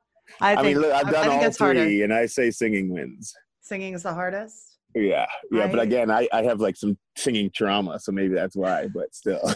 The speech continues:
Speaker 2: <laughs>
Speaker 1: That is traumatic, but I'm so
Speaker 2: Yeah.
Speaker 1: glad, I'm so glad that you, uh, went back to pursue it. And the thing is, like, a lot of people look down at karaoke.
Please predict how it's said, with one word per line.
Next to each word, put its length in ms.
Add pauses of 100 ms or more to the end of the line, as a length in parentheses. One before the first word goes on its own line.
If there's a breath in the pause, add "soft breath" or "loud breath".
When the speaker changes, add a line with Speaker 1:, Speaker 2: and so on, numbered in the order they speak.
(140)
Speaker 2:
<laughs> 180
Speaker 1:
That 160
is 240
traumatic, 920
but 120
I'm 180
so 200
Speaker 2:
Yeah. 60
Speaker 1:
glad, 260
I'm 140
so 220
glad 260
that 220
you, 180
uh, 320 (400)
went 180
back 240
to 80
pursue 540
it. 240
And 160
the 80
thing 200
is, 140
like, 240
a 80
lot 200
of 120
people 260
look 240
down 220
at 120
karaoke. 720